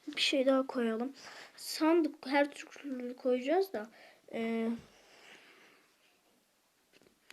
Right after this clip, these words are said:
şundan koyalım mı arkadaşlar? Bundan ve bundan koyalım hadi. Oraya da onlardan koyalım. Güzel bir şey yaparız herhalde ya.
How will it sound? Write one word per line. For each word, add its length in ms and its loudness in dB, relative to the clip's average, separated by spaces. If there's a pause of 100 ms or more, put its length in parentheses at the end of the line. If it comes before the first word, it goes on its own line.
(1000)
şundan 380 8
koyalım 480 8
mı 60 -6
arkadaşlar? 680 -8
Bundan 440 2 (460)
ve 160 2
bundan 340 2
koyalım 400 -8
hadi. 180 -10 (1400)
Oraya 320 10
da 80 8
onlardan 520 2
koyalım. 480 -6 (1300)
Güzel 260 12
bir 60 8
şey 240 10
yaparız 440 10
herhalde 360 2
ya. 360 2